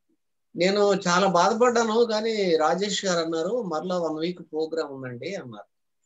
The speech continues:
one week program అంటే, మ్, ఏంటి మరలా నేను చెప్పాలా, లేదంటే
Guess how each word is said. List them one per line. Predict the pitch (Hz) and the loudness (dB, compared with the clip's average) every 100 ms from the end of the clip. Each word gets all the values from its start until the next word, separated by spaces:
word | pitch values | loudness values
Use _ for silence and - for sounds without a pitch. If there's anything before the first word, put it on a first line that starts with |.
| _ _ _ _ _ _ _ _ _ _ _ _ _ _ _ - | _ _ _ _ _ _ _ _ _ _ _ _ _ _ _ -4
one | 156 190 | -2 0
week | 226 190 | -2 0
program | 220 214 226 214 | -2 0 0 0
అంటే, | 208 202 247 220 202 220 - - _ _ _ _ _ | -2 0 0 2 0 -2 -8 -16 _ _ _ _ _
మ్, | - 165 165 165 165 165 160 156 | -8 -6 -4 -4 -4 -4 -4 -4
ఏంటి | 151 160 180 180 175 | -4 -4 -2 -4 -4
మరలా | 170 151 160 165 | -4 -6 -4 -4
నేను | 156 151 147 | -4 -6 -6
చెప్పాలా, | 143 135 160 156 156 165 | -10 -10 -6 -2 -2 -4
లేదంటే | 151 147 147 151 147 139 135 | -8 -12 -14 -14 -10 -10 -12